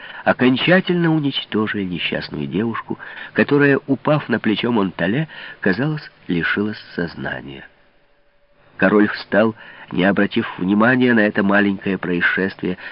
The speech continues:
которого, впрочем, никто и не заметил. Против своего обыкновения — Обычно король сидел дольше у принцессы,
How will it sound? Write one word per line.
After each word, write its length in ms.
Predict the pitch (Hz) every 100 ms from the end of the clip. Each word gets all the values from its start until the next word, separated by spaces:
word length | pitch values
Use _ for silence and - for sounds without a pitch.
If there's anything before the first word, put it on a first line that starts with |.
| - -
которого, 400 | 101 151 151 131
впрочем, 460 | - 120 - 107
никто 300 | 90 - 90
и 80 | 90
не 140 | 85
заметил. 480 | 78 78 76 73 76 - _ _ _ _ - -
Против 300 | 127 135 123
своего 380 | - 120 117 117
обыкновения — 760 | 110 - 104 104 127 92 65 - - -
Обычно 460 | - 87 92 - 90
король 340 | - 87 85 -
сидел 360 | 90 82 73
дольше 380 | 71 101 101 80
у 100 | 73
принцессы, 600 | 78 80 - 78 -